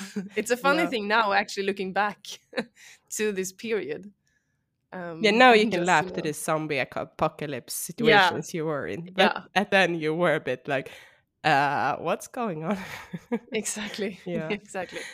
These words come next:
Speaker 2: No, but, uh, but I mean, okay, so you actually did to, you did, you decided to do the jump before the pandemic started. But
Speaker 1: Mm.
Speaker 2: still, it's a pretty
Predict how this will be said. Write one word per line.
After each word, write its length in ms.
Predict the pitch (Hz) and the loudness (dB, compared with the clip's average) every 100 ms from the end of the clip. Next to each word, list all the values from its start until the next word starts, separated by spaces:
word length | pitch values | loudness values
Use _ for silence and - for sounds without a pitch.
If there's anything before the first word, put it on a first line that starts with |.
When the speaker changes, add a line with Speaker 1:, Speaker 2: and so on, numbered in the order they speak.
| - _ | -20 _
Speaker 2:
No, 160 | 269 320 | 2 4
but, 180 | 330 - _ - - | 2 -4 _ -14 -4
uh, 80 | 175 - | -4 -6
but 200 | 214 262 | -4 -2
I 40 | |
mean, 320 | 262 254 233 _ | 0 -2 -4 _
okay, 340 | 233 233 170 | -4 -2 -4
so 180 | 175 - | -4 -4
you 240 | 208 214 220 | -2 -4 0
actually 400 | 262 277 - 247 | 0 0 -10 -10
did 400 | 214 220 214 208 | -4 -2 -2 -6
to, 680 | - 190 180 170 160 156 147 - | -10 -8 -4 -4 -4 -6 -10 -14
you 160 | - 185 | -14 -12
did, 440 | 175 196 180 160 | -4 -2 -2 -6
you 340 | - 190 180 175 | -6 -6 -6 -6
decided 500 | 180 - 233 277 269 | -8 -4 -4 -4 -12
to 80 | 170 | -8
do 180 | 180 190 | -6 -6
the 100 | 175 | -6
jump 420 | 156 151 185 - | -6 -4 -4 -10
before 280 | 170 - 151 | -12 -4 -4
the 80 | 147 | -4
pandemic 500 | - 139 139 120 - | -10 -10 -10 -10 -12
started. 520 | - 139 85 120 _ _ _ | -6 -6 -6 -12 _ _ _
But 160 | - 208 | -2 -2
Speaker 1:
Mm. 0 | |
Speaker 2:
still, 400 | 190 190 262 160 | -2 0 0 0
it's 240 | - - | -2 -6
a 60 | 262 _ _ _ | -10 _ _ _
pretty 360 | 370 427 302 | -2 0 -2